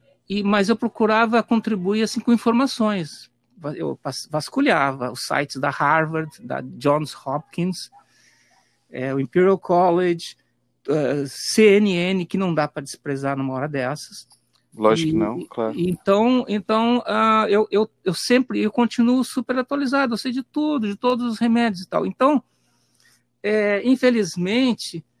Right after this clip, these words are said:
Speaker 1: é, e a, e, e, e, e dá, desde o, o falecimento dele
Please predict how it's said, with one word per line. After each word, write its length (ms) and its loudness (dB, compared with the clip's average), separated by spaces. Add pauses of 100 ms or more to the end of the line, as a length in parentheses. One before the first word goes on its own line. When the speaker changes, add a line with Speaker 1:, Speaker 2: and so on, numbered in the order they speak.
(400)
Speaker 1:
é, 640 -2
e 160 2
a, 140 2 (120)
e, 400 -4
e, 160 -8
e, 300 -8
e 60 -4
dá, 520 2
desde 420 0
o, 300 0 (800)
o 60 -8
falecimento 720 -4
dele 640 0